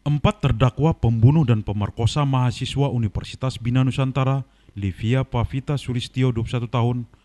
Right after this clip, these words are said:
mulai digelar di Pengadilan Negeri Jakarta Barat, Rabu, dua puluh satu Desember. Kelima terdakwa terdiri dari Iwan, dua puluh dua tahun, Rohman, dua puluh tahun, Fahri, sembilan belas tahun,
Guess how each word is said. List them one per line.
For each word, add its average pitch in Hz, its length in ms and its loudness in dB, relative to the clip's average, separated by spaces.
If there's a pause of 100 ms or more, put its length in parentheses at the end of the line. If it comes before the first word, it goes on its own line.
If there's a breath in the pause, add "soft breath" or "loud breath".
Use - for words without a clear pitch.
(120)
mulai 101 320 -2
digelar 113 400 2
di 117 80 -4
Pengadilan 101 480 -2
Negeri 120 320 0
Jakarta 131 320 -2
Barat, 131 320 0 (400 soft breath)
Rabu, 110 320 2
dua 107 160 0
puluh - 80 -8
satu 107 240 -2
Desember. 123 560 -2 (960)
Kelima 165 400 6
terdakwa 127 600 0
terdiri 104 420 -2
dari 107 240 0
Iwan, 123 400 2
dua 107 80 2
puluh 98 240 -2
dua 98 80 0
tahun, 127 400 -2 (320 soft breath)
Rohman, 117 480 0
dua 101 160 0
puluh 101 240 -2
tahun, 123 400 -2 (380 soft breath)
Fahri, 123 420 -2
sembilan 104 380 -2
belas 95 100 -8
tahun, 127 400 -2